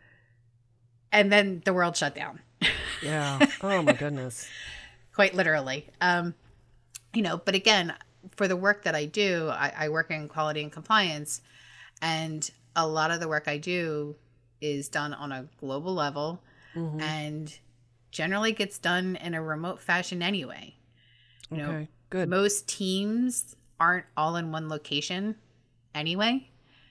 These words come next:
Speaker 1: So either someone's traveling or they're calling into certain meetings type of thing. So I was really very fortunate in that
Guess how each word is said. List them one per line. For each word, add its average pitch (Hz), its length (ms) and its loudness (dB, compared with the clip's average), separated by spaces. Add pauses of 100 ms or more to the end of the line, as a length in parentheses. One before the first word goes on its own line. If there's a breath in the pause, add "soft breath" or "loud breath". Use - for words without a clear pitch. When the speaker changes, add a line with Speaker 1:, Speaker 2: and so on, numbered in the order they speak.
(240 soft breath)
Speaker 1:
So 156 540 -2 (380)
either 151 240 -4
someone's 151 340 -6
traveling 165 480 2
or 143 80 -4
they're 131 120 -4
calling 156 440 -2
into 147 240 -6
certain 147 340 0
meetings 160 500 -2
type 151 240 -4
of 139 100 -6
thing. 143 300 -4 (600 soft breath)
So 151 760 2 (380)
I 170 160 4
was 170 260 0
really 196 360 2
very 151 880 -4 (500)
fortunate 214 680 -2 (580 soft breath)
in 165 240 -2
that 147 340 -2